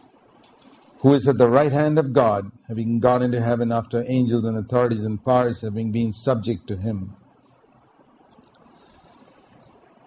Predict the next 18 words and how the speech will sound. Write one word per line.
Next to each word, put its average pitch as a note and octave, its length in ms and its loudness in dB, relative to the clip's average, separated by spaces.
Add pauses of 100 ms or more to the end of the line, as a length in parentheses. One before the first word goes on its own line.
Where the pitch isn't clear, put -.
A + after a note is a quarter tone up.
(540)
And A2+ 140 2
I A#2 100 4
want C3 200 4
to B2 60 8
read C3 240 4
it B2+ 100 4
in A#2 280 -2
this A#2 240 -6
other B2+ 220 2
translation. B2 720 -2
The A2+ 80 -2
waters D3+ 320 2
of C3+ 180 0
baptism A2 800 -2 (1600)
do D3 200 4
for C#3 180 0
you C3+ 320 2 (1500)
what A2 280 2